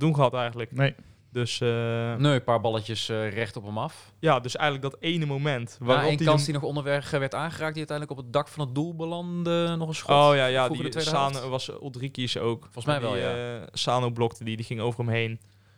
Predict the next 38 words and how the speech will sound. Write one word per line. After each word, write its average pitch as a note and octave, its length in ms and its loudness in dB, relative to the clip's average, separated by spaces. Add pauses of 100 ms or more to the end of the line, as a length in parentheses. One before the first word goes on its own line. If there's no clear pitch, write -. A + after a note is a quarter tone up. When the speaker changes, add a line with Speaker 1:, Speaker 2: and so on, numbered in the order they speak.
(120)
Speaker 1:
Maar A2 240 2
dat A2+ 180 -8
scheelde - 180 -6
Speaker 3:
Precies. A#2+ 180 0
Speaker 1:
ook B2 60 -10
nog A#2+ 80 -10
wel A#2 100 -4
een A#2 80 -4
stuk. A#2+ 340 -4 (160)
Speaker 3:
Ja. F#2+ 160 -4 (420)
Speaker 1:
Maar, A#2+ 360 -2
eh, A#2 400 -4
ja, A#2 280 0 (600)
echt, - 260 -4
eh, B2 180 2 (160)
een C3+ 100 -8
topkeeper, E3+ 460 0
hè? B2+ 80 4
Een D#3+ 100 -2
topclubkeeper. D#3+ 800 0
Eén E3 120 6
moment D3 300 2
moet C#3+ 160 -2
hij B2+ 100 -4
er B2+ 60 -2
staan, C3 340 2
dan A#2 100 -2
staat D3+ 300 0
hij D3+ 100 -6
er. A#2 280 -4
Speaker 3:
Ja. A2 220 0
Speaker 1:
Want, B2 280 -4
eh, A#2 400 0
ja, A2 200 2
die A2 120 -12
eerste A#2 380 -6
goal, A2 320 -4
ja, G2+ 340 -2